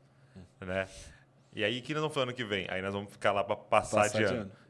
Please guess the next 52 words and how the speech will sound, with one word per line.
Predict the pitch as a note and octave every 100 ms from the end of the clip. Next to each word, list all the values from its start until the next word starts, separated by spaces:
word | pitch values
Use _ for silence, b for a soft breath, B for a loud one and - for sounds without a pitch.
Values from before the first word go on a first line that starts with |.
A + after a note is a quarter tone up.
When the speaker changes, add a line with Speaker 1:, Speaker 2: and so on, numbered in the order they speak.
| -
Speaker 2:
"E |
nós | F#2+
vamos | F#2+
ficar | -
lá | G2
pra | G#2
passar | - G2+ - - G#2+
de | G#2+
ano." | F#2
Ao | - A2
invés | G2+ A2
de | A2
falar | A#2
assim, | - G2+
"Vamos | G#2 C#3+
curtir | - C3 - C#3+
esse | C3+ G2+
ano | A2 G2
Speaker 1:
Isso, | -
Speaker 2:
aqui?" | B2
Speaker 1:
exato. | C#3 E3 A#2+ - - -
Speaker 2:
"O | G2+
que | -
tem | A2+
pra | G#2 F#2+
ler, | F2 A#2 C#3
o | -
que | G#2+
fazer", | - G2
ao | C#3
invés | A#2+ G#2 A2 G#2+
de | F#2 G#2+ G2+ E2
fazer | - G2+ F#2+ A#2
pra | B2+ A2+
passar | - - G#2 F#2+ - B2
de | A#2 G#2+
ano, | B2 C#3+
Speaker 1:
Exato. | D#3 E3 -
Speaker 2:
pro | C3
ano | A#2 A2+
que | G#2+
vem | A2+
passar | A2 G#2+ G#2+
de | G2+
ano, | G#2+
pro | - G#2+
outro | G#2+
ano | G2+
passar | F#2 G#2 A#2
de | A2+ -
ano. | F#3 D#3+
Speaker 1:
Exato. | C#3+ D3 -